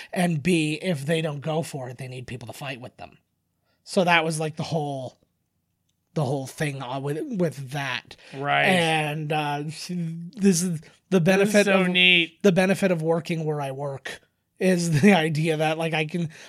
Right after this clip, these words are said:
Speaker 1: I can watch these movies kind of guilt-free 'cause I'm being paid to, like, s-, like, see what's
Speaker 2: Getting
Speaker 1: going
Speaker 2: paid
Speaker 1: on.
Speaker 2: to watch movies like Roger Ebert.
Speaker 1: You got it. Well, not quite so much 'cause I do have to, like, look at a million other things while I'm doing it, but it's like,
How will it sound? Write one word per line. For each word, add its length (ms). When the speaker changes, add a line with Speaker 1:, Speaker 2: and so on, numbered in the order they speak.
Speaker 1:
I 80
can 140
watch 300
these 180
movies 320
kind 260
of 160
guilt-free 560
'cause 160
I'm 160
being 240
paid 400
to, 80
like, 240
s-, 380
like, 320
see 240
what's 220
Speaker 2:
Getting 200
Speaker 1:
going 120
Speaker 2:
paid 80
Speaker 1:
on. 100
Speaker 2:
to 60
watch 260
movies 380
like 220
Roger 580
Ebert. 680
Speaker 1:
You 200
got 160
it. 40
Well, 100
not 200
quite 260
so 120
much 260
'cause 140
I 80
do 160
have 180
to, 80
like, 160
look 220
at 60
a 40
million 380
other 200
things 320
while 140
I'm 160
doing 240
it, 160
but 160
it's 220
like, 440